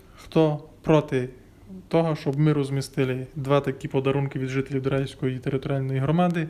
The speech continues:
у приміщенні Драївської сільської ради. Перший подарунок — вивіска про Драївську сільську раду, і другий подарунок — ось такий банер нагадування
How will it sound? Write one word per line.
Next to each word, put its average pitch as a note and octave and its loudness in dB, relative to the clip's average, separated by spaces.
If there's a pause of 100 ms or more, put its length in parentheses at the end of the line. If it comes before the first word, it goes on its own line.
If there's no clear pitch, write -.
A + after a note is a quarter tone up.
(340)
у D3 -8
приміщенні D3 0
Драївської C3+ -2
сільської C3+ -4
ради. B2+ -6 (1400)
Перший D3 4
подарунок — C#3 -2
вивіска F3+ 0 (880)
про D#3 2
Драївську D#3 0
сільську D3 -6
раду, D3 0
і D#3 2
другий D#3+ 2
подарунок — D#3 0
ось D3+ -2
такий C#3+ -2
банер C3+ 0
нагадування C#3+ 0